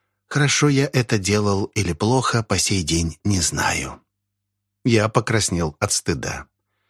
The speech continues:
Стемнело, на небе зажглись звезды. Хлопал парус, кричали чайки,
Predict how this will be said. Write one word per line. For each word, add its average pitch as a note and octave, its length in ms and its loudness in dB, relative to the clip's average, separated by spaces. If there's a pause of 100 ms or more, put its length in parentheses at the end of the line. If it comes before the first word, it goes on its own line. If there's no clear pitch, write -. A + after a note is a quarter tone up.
(1080)
Стемнело, D#3+ 840 4
на A2+ 180 0
небе E3+ 320 2
зажглись A#2 760 -2
звезды. D#2+ 800 -4 (480)
Хлопал C3+ 440 2
парус, D#3+ 520 2
кричали A#2 560 -2
чайки, A#2 720 -2